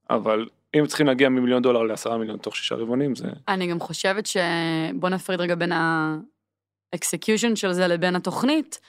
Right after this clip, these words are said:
Speaker 2: זה נשמע כמו תרגיל טוב, לשבת ולראות איך עושים את זה תוך שנה וחצי,
Speaker 1: או.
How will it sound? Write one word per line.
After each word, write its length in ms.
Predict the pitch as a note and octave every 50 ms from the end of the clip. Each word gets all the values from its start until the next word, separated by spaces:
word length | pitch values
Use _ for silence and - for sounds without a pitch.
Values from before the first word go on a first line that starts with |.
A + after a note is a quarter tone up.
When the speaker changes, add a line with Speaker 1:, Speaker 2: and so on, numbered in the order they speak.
| _ _ _ _ _ _ -
Speaker 2:
זה 180 | F3 E3+ F#3
נשמע 280 | F3+ E3+ - - G#3 G3+
כמו 100 | G#3 G#3
תרגיל 300 | A#3+ A3 G3+ G3 A3+ A3
טוב, 200 | - D#4 E4 A3+
לשבת 340 | G#3 - - A3+ A3 G#3+ -
ולראות 300 | G3+ G#3 G#3+ G#3+ G#3 -
איך 100 | - -
עושים 280 | - F#3 - B3+ B3+ A#3
את 60 | F3+
זה 60 | D#3+
תוך 160 | F#3 F3 -
שנה 180 | - F#3 F3 E3+ D#3+
וחצי, 280 | E3 - F#3+ F#3+ F3 C3+ F#3 C#4
Speaker 1:
או. 40 | C#4+